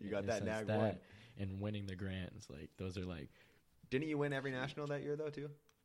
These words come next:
Speaker 2: I, I'm not, I don't know if it was, like, everyone, but, like, yeah,
Speaker 1: It
Speaker 2: like,
Speaker 1: felt
Speaker 2: the
Speaker 1: like that.
Speaker 2: majority of 'em, yeah.
Speaker 1: Yeah.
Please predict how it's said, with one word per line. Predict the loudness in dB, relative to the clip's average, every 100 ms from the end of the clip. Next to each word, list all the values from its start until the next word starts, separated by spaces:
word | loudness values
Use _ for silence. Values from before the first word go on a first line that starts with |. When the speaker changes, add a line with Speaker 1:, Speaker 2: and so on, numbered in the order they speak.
| -8 -6
Speaker 2:
I, | -6 _ _
I'm | -10 -6
not, | -4 -4
I | -4
don't | -2 0
know |
if | -2
it | -2
was, | -4
like, | -6 -8 -6
everyone, | -4 -4 -6 -8 -10
but, | -10 -12
like, | -14 -18 _
yeah, | -8 -6 -4
Speaker 1:
It |
Speaker 2:
like, | -4 -2
Speaker 1:
felt | 0
Speaker 2:
the |
Speaker 1:
like | 0 -2
that. | -2
Speaker 2:
majority | 0 -2 -4
of | -8
'em, | -10 -12 -10
yeah. | -8 -8 -8 -12 -20 -20
Speaker 1:
Yeah. | -18